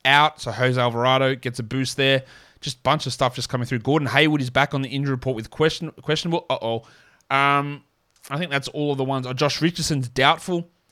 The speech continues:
um, on the Spurs. After we, we talked, so we're gonna talk about them. No, we just talked about them. So a bunch of, um, Doug McDermott's questionable as well. Isaiah Jackson is questionable. A bunch of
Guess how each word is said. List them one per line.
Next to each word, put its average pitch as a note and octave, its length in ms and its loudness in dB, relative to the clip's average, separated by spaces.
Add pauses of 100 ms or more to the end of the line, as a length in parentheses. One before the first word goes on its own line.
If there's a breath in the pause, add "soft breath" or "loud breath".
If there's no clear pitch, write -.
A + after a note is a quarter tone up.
(220)
um, B2+ 720 0
on C3 100 -10
the A#2+ 80 -8
Spurs. C#3+ 400 2
After B2+ 180 0
we, A#2 100 -6 (100)
we B2 100 -10
talked, B2 300 -6
so - 140 -14
we're D#3+ 100 -6
gonna A#2 140 -8
talk A2+ 160 -6
about A2+ 140 -6
them. A#2 260 -10 (320)
No, A3+ 100 -4
we C#3+ 80 -2
just D#3 120 -8
talked F#3 160 -2
about G#2 120 -6
them. F#2+ 120 -16 (420 soft breath)
So F3 200 2
a D#3 80 6
bunch F#3+ 340 2
of, D#3 120 0
um, C#3+ 380 0 (920)
Doug D#3+ 180 4
McDermott's C#3+ 500 2
questionable E3 400 0
as D3+ 100 -2
well. E3 200 2
Isaiah B2+ 260 0
Jackson C3 440 0
is D3+ 100 -6
questionable. D#3+ 560 -2 (240 soft breath)
A - 60 -12
bunch D#3 320 -2
of C3 100 -6